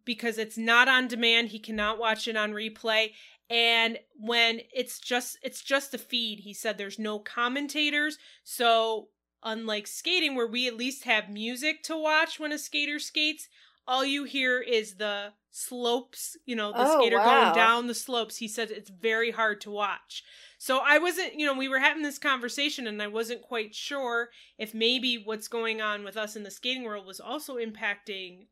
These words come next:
Speaker 1: other sports as well. And it's kinda sounding like that with the fact that he can't watch replays and, and it's a pretty quiet feed.
Speaker 2: So maybe it's something more than just the music. That's
Speaker 1: Yeah.
Speaker 2: something that we definitely would love to know. If you have
Speaker 1: Mm-hmm.
Speaker 2: insight into that situation, please let us know.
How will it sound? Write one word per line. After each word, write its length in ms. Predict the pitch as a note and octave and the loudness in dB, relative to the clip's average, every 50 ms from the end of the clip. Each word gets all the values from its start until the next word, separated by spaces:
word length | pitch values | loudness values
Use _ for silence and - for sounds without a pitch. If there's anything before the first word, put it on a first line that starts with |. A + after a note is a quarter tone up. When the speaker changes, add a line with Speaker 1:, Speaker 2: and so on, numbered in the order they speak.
| _ | _
Speaker 1:
other 260 | - A#3 A3 A#3 G#3 | -10 -8 -6 -6 -10
sports 400 | F#3+ - _ - G3 F#3 F3+ - | -10 -14 _ -14 -14 -14 -14 -16
as 140 | F3 E3+ - | -18 -14 -6
well. 200 | A3 A#3+ B3+ G#3+ | -4 -2 -2 -2
And 100 | F#3 E3 | -4 -12
it's 160 | D3+ _ - | -16 _ -20
kinda 280 | - - A#3 C#4+ E4+ E4 | -14 -6 -6 -4 -4 -6
sounding 480 | D4+ - B3 A3+ C4+ D#4+ D4 G#3+ D#3 C#3 | -6 -4 -4 -4 -4 -4 -8 -10 -10 -12
like 220 | C3+ D3+ D#3 _ _ | -16 -16 -16 _ _
that 240 | - E3+ E3 D#3 - _ _ | -10 -8 -8 -8 -10 _ _
with 160 | G#3+ A3 G#3+ A3 | -10 -10 -10 -10
the 80 | G3+ | -14
fact 320 | - - G#3+ G3+ G3+ G3+ - | -8 -4 -4 -4 -4 -4 -10
that 160 | G3+ G3 G#3 | -12 -12 -12
he 140 | G3 G#3+ G#3 | -14 -14 -14
can't 280 | G#3+ - A3 G3+ G3 F#3 | -8 -6 -6 -6 -6 -8
watch 260 | F#3+ F#3 F#3 - - | -10 -10 -12 -12 -14
replays 760 | F#3+ G3 G3 F#3+ - G3 F#3 F3+ F3+ F3+ F3+ F3+ F3 E3+ F3 | -14 -14 -14 -14 -12 -8 -6 -6 -6 -6 -8 -12 -14 -16 -18
and, 140 | E3+ E3+ F#3 _ - - - - _ - | -18 -18 -20 _ -20 -20 -20 -20 _ -10
and 120 | G3 G3 | -8 -8
it's 120 | F#3+ F#3+ | -8 -10
a 40 | G3 | -14
pretty 300 | F3 - - A#3 G#3+ G#3 | -18 -6 -6 -6 -6 -6
quiet 580 | G#3+ - _ - G#3 F#3+ F#3+ F#3 E3+ D#3 - _ _ _ | -10 -14 _ -6 -4 -4 -2 -4 -4 -6 -10 _ _ _
feed. 380 | _ - G#3 F#3 E3+ - F3 _ _ _ _ _ _ _ _ _ _ _ _ | _ -12 -12 -12 -14 -18 -20 _ _ _ _ _ _ _ _ _ _ _ _
Speaker 2:
So 160 | - - C#4 | -4 0 0
maybe 420 | C4 B3+ B3+ C4 C4+ A#3+ C#4 C#4 C4+ | 0 2 4 2 4 4 2 4 4
it's 240 | B3 A#3 A3+ - | 4 2 2 0
something 420 | - - A3 G#3+ G#3+ - G#3+ G3+ G3+ | 0 0 0 0 0 -2 -4 -2 -2
more 200 | G3+ G3 G3 G3 | -4 -4 -4 -4
than 200 | F3 F3+ F#3 F#3 | -2 -2 -4 -2
just 260 | - F3+ F3+ - - | -2 -4 -6 -6 -8
the 60 | - | -6
music. 560 | F3 F#3 F#3 G#3 B3 C4+ B3+ - C3+ E2 - _ | -6 -4 -2 -2 -2 -2 -2 -2 -4 -4 -6 _
That's 160 | - G#3 G3 | -6 -4 -2
Speaker 1:
Yeah. 160 | G3+ G#3+ A#3 A3 | -2 -2 0 0
Speaker 2:
something 500 | A3+ G#3+ A3 _ B3 A#3+ A#3+ A#3 A#3 A3+ | 0 -2 0 _ 2 2 2 0 -2 -2
that 220 | G#3+ G3 F3+ - | -2 -2 -2 -2
we 120 | G3 G3+ | -4 -8
definitely 560 | F#3+ F3+ G3 F#3 F3+ - - A#3 A3 G3+ A3+ A#3 | -6 -4 -4 -4 -4 -6 -8 -8 -6 -6 -6 -6
would 200 | G#3+ G#3+ G3 - | -6 -8 -4 -2
love 220 | G3 F3+ F3+ _ | -2 -2 -2 _
to 120 | - G3+ | -8 -6
know. 280 | F#3 G3+ A3 C#4 E4+ F#4 - _ _ _ _ _ _ | -2 0 2 2 2 2 0 _ _ _ _ _ _
If 80 | - A#3+ | 0 8
you 80 | C4+ C4+ | 10 10
have 120 | B3 B3+ | 10 8
Speaker 1:
Mm-hmm. 100 | D4+ G4 | 6 4
Speaker 2:
insight 480 | C4+ C4+ D4 D4 - - D4+ C#4+ C4+ - - | 6 6 6 6 6 8 10 10 10 10 8
into 260 | C4 C4 B3+ - C#4 | 2 2 2 0 2
that 240 | A3 A#3 A3 G#3 - | 2 2 2 2 -2
situation, 640 | - A#3+ A3 - A#3 G#3+ G3+ G3+ G3+ - G3 F3+ F3 | -6 -8 -6 -6 -6 -4 -4 -4 -4 -4 -4 -6 -6
please 340 | _ - C#4 D4+ D4+ C#4 B3+ | _ -4 -4 -2 -2 2 2
let 140 | A3+ F#3+ | 2 2
us 160 | F3+ F3 - - | 2 0 -2 -6
know. 280 | G3+ G#3+ A3 A3 A#3 | -6 -6 -6 -6 -10